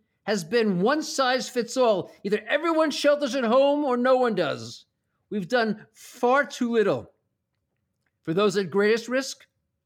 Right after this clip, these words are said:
and we could have addressed the needs of people who are young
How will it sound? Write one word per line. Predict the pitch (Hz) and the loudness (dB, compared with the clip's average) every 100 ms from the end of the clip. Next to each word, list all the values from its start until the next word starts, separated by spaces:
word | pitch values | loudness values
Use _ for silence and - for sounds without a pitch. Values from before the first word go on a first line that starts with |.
| _ _ _ _ _ _ _ _ _ - | _ _ _ _ _ _ _ _ _ -6
and | 175 | 0
we | 180 | 0
could | 180 - 277 | 0 -2 0
have | 240 | 2
addressed | 180 147 196 - | -2 0 -2 -2
the | 160 | -6
needs | 151 180 185 180 165 - _ - | -2 -2 0 -2 -4 -14 _ -16
of | 123 | -10
people | 247 254 254 247 240 240 _ _ _ _ _ _ _ - | -4 -4 0 0 0 -8 _ _ _ _ _ _ _ -8
who | 156 | -4
are | 151 | -2
young | 151 190 214 233 220 | 0 0 0 -2 -6